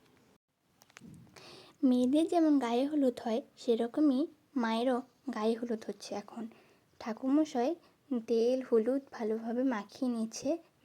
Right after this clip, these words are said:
বেদিতে। আর ওখানে আছে ধ্বজা, যে ধ্বজাটা একটু পর মায়ের মন্দিরের ওপরে বাঁধা হবে, কিন্তু সেই টাইমে আমরা আসতে পারিনি প্রচণ্ড রোদ গরমের কারণে, তাই ভিডিওটা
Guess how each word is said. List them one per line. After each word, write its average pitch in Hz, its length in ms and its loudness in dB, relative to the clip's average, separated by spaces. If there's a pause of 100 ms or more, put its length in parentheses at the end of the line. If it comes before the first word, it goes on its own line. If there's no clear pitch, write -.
বেদিতে। 220 440 2 (1400)
আর 262 80 6 (100)
ওখানে 277 280 0 (100)
আছে 285 180 -4 (120)
ধ্বজা, 226 300 0 (480)
যে 262 80 2 (120)
ধ্বজাটা 240 420 2 (400)
একটু 220 200 -6 (120)
পর 240 160 6 (480)
মায়ের 240 380 0 (180)
মন্দিরের 254 500 2
ওপরে 240 280 4 (160)
বাঁধা 220 300 2
হবে, 208 240 0 (380)
কিন্তু 320 300 4 (420)
সেই 226 260 6
টাইমে 330 280 6 (120)
আমরা 247 260 4
আসতে 226 280 -2
পারিনি 214 260 0 (140)
প্রচণ্ড 285 360 4 (380)
রোদ 220 180 8 (100)
গরমের 240 420 2
কারণে, 214 340 0 (300)
তাই 269 160 4 (100)
ভিডিওটা 226 440 4